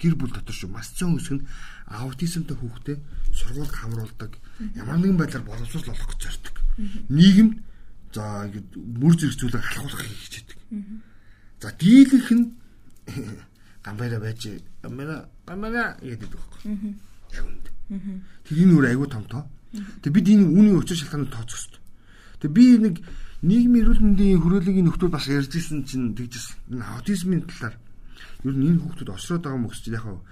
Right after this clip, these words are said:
Speaker 1: манай онцлогоо сайжирсан гэдэг, гэдэг зүйлийг хэлдэг юм бэл.
Speaker 2: Мгм.
Speaker 1: Тэгэд онцлогоо сайжирсан гэх үү, эсвэл орширсан хүү гэдгийг арталт нэг зүйл байна.
Speaker 2: Мгм.
Speaker 1: Нийгэм стресс,
Speaker 2: Мгм.
Speaker 1: архитал хоёр гэдэг юм бэл.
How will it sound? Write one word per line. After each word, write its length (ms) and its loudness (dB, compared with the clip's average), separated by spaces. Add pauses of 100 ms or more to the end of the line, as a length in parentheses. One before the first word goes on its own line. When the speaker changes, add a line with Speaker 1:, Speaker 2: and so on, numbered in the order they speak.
(240)
Speaker 1:
манай 240 -10
онцлогоо 320 -8
сайжирсан 480 -10
гэдэг, 160 -16 (320)
гэдэг 240 -10
зүйлийг 240 -12
хэлдэг 480 -8
юм 80 -6
бэл. 160 -12 (160)
Speaker 2:
Мгм. 160 -8
Speaker 1:
Тэгэд 160 -12 (560)
онцлогоо 680 -4
сайжирсан 760 -8
гэх 240 -12
үү, 240 -4
эсвэл 400 -6
орширсан 560 -8
хүү 240 -12
гэдгийг 240 -10
арталт 400 -18
нэг 160 -6
зүйл 240 -12
байна. 160 -20 (240)
Speaker 2:
Мгм. 280 -12 (440)
Speaker 1:
Нийгэм 320 -8
стресс, 320 -14 (320)
Speaker 2:
Мгм. 160 -12
Speaker 1:
архитал 320 -16
хоёр 160 -20
гэдэг 160 -20
юм 80 -20
бэл. 120 -20